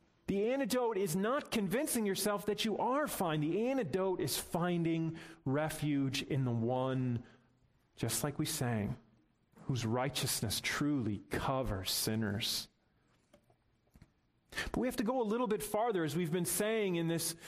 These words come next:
Sermon on the Mount, that there's a, a dual dynamic in what he's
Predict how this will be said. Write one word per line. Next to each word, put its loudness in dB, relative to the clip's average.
Sermon 0
on 2
the 2
Mount, 0
that -2
there's 0
a, 0
a 2
dual 2
dynamic 0
in 2
what 0
he's 0